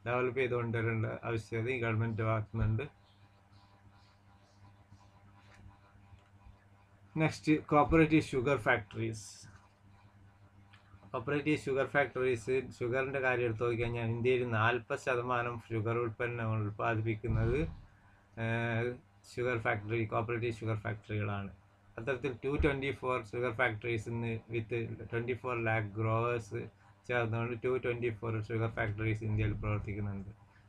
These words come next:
ഇനി കേരളത്തിൽ നോക്കുകയാണെങ്കിൽ അത്തരത്തിൽ രണ്ട് ഫാക്ടറികൾ കേരളത്തിലുണ്ട്. Then cooperative spinning mill. spinning മില്ലും, ആ, മറ്റൊരു cooperative രംഗത്തുള്ള process യൂണിറ്റുകൾക്കുള്ള ഒരു ഉദാഹരണമാണ്.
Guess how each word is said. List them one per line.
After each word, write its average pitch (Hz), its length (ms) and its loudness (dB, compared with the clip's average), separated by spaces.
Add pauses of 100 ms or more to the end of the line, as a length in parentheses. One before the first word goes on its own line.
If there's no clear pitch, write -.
(160)
ഇനി 123 160 -8
കേരളത്തിൽ 139 400 4
നോക്കുകയാണെങ്കിൽ 131 580 0
അത്തരത്തിൽ 120 440 -2
രണ്ട് 123 260 -2
ഫാക്ടറികൾ 113 580 -2
കേരളത്തിലുണ്ട്. 101 840 -2 (1600)
Then 147 140 -2
cooperative 147 540 6
spinning 123 480 -4
mill. 101 260 0
spinning 160 540 2
മില്ലും, 143 400 0 (120)
ആ, 127 560 -2
മറ്റൊരു 127 380 0
cooperative 123 680 0
രംഗത്തുള്ള 117 400 -2
process 113 480 -2
യൂണിറ്റുകൾക്കുള്ള 113 1040 0
ഒരു 107 80 -4
ഉദാഹരണമാണ്. 104 680 -2